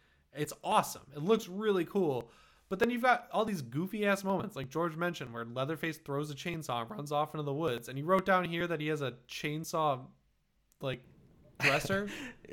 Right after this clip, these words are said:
Speaker 2: Like a wardrobe of chainsaws he goes back and gets his, gets his second one out of. <laughs> He just has a ton of 'em <laughs> in storage.
Speaker 1: Yeah, so I, I just don't get it. O-, overall, like, what? I give this movie, like, one and a half stars. It's definitely not a two star.
Speaker 2: No.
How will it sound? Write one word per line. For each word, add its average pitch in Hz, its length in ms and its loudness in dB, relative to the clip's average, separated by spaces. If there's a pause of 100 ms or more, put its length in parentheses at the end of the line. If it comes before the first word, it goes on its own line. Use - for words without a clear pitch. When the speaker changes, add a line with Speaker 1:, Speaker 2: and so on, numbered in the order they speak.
(100)
Speaker 2:
Like 131 200 10
a 123 60 12
wardrobe 123 500 12
of 113 160 6
chainsaws 110 500 8
he 113 80 2
goes 107 240 6
back 104 320 6
and 98 180 2
gets - 220 4
his, 98 200 -2
gets - 340 2
his 98 100 -2
second 104 300 4
one 98 160 2
out 98 200 4
of. 107 220 0 (140)
<laughs> - 160 -6
He 143 60 4
just 131 340 -2
has 135 240 12
a 120 40 2
ton 120 280 4
of 113 100 0
'em 113 220 2 (600)
<laughs> 294 560 -6
in 127 140 4
storage. 107 540 4
Speaker 1:
Yeah, 147 300 2
so 190 300 -2 (720)
I, 262 240 6 (120)
I 208 40 6
just 165 140 -2
don't 123 220 -2
get 120 120 -4
it. 120 160 -4 (100)
O-, 170 180 -6
overall, 175 520 8
like, 147 180 0
what? 135 240 4
I 143 100 2
give 165 180 -2
this 165 140 -4
movie, 160 180 -2
like, 127 220 0
one 131 160 0
and 147 100 -2
a 151 60 -2
half 151 200 0
stars. 151 480 0
It's - 140 -14
definitely 196 340 2
not 156 160 2
a 127 40 0
two 143 260 -4
star. 120 400 -2
Speaker 2:
No. 110 540 8